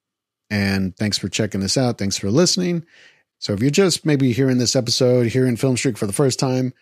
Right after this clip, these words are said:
that's cool. Thank you. Go to filmstreak dot com. You can find some other episodes there.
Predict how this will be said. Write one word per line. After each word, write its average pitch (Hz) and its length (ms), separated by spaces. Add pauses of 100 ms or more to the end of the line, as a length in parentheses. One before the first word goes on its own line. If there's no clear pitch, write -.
(200)
that's - 100
cool. 175 260
Thank 165 280
you. 92 180 (460)
Go 170 80
to 175 80
filmstreak 175 420
dot 104 200
com. 117 300
You 107 120
can 107 220
find 110 260
some 95 120
other 123 280
episodes 98 500
there. 151 320